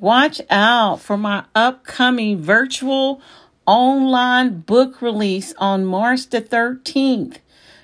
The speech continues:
from noon until two P M.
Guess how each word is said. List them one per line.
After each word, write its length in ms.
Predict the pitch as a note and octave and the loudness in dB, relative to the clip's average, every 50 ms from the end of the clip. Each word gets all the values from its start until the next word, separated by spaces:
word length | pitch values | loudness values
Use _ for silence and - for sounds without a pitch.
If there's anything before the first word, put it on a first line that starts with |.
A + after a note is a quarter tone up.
| _ | _
from 480 | _ - - A3+ G#3+ G#3 G3+ G3 G3 G#3 | _ -2 0 2 2 2 2 0 2 4
noon 500 | A#3 C4 C4+ C#4 C#4+ C#4 C#4+ D4 C#4+ - - | 4 4 6 6 6 4 4 4 2 0 0
until 480 | - A3+ A3 A3 A3 - A#3+ A#3+ G#3 G#3 | 0 0 0 0 -4 -4 -2 -2 -2 -4
two 600 | - - - - C#4+ C#4 C4+ C#4 C#4 C#4+ C#4 C#4 | -6 -10 -8 -4 -2 -2 0 0 0 -2 -4 -6
P 500 | - - - C#4 C#4 C#4 C#4 - - _ - | -8 -6 -4 -2 0 0 -2 -4 -6 _ -2
M. 720 | B3 C4 C4+ C4+ B3+ B3 A3+ G#3 F#3+ E3 D#3 D3+ C3 - | 0 2 4 4 4 2 2 0 -2 -4 -6 -6 -8 -12